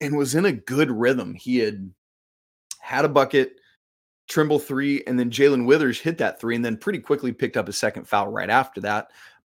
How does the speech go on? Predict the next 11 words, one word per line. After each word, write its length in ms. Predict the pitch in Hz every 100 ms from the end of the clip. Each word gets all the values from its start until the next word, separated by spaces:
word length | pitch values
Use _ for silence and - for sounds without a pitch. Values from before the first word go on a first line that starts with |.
| _
But, 320 | 180 - - - _ -
um, 320 | 120 117 117
yet 300 | 127 117 147
again, 240 | 190 247 165
he 140 | 156
came 260 | 170 156 135
back 320 | 131 139 - -
in 100 | 123
the 60 | 113
second 320 | 151 139 127
half, 360 | 127 127 127